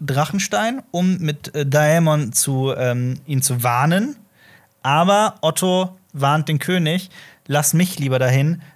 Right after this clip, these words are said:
da, dort könnte dich der Tod erwarten.“ Also die gehen wirklich davon aus, was ich halt nicht glaube, dass Daemon,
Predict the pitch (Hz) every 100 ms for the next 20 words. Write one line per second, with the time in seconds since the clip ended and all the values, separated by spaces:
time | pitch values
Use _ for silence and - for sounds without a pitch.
0 | _ - 139 135 - 143 131 139 139 147
1 | 147 131 131 - 127 - 147 - 117 101
2 | 104 - 117 123 123 123 131 135 139 139
3 | 135 135 131 123 131 123 - - 127 -
4 | 117 - 123 139 - 117 110 123 120 -
5 | 127 123 127 123